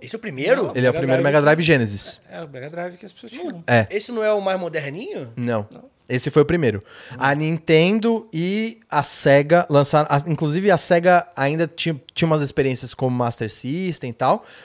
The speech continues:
Speaker 3: mas esse foi o primeiro, o primeiro console da Sega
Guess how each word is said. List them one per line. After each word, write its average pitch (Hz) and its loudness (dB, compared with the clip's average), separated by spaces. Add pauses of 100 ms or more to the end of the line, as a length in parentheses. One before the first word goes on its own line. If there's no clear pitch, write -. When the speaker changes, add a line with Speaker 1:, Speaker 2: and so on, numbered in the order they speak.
Speaker 3:
mas 131 2
esse 143 -2
foi 165 2
o 165 2
primeiro, 170 2 (100)
o 147 -4
primeiro 147 2
console 147 0
da 131 0
Sega 147 -2